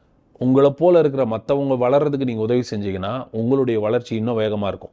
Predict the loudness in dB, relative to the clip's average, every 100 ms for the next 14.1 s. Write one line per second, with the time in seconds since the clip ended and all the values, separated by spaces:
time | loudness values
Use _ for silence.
0 | _ _ -8 -6 -2 0 0 0 -2 0
1 | 0 0 -2 -4 -4 -4 -6 -8 -8 -6
2 | -6 -6 -6 -4 -6 -6 -10 -14 _ _
3 | _ _ _ _ _ _ _ _ -6 -4
4 | 0 2 2 0 -2 -2 0 0 -2 -6
5 | -6 -8 -6 -4 0 0 0 -6 -8 -6
6 | -6 -8 -10 -8 -8 -4 -2 -2 -4 -4
7 | -2 0 0 -2 -4 -6 -8 -12 -10 -4
8 | -4 -2 -4 -4 -4 -2 -2 -4 -6 -10
9 | -6 -6 -4 -2 0 0 0 -2 -4 -8
10 | -8 -8 -10 _ _ _ _ -20 -20 _
11 | -6 -6 -4 -2 0 0 0 -2 -4 -8
12 | -10 -6 -4 -4 -4 -6 -4 -4 -4 -4
13 | -10 -8 -8 -10 -10 -8 -6 -4 -4 -4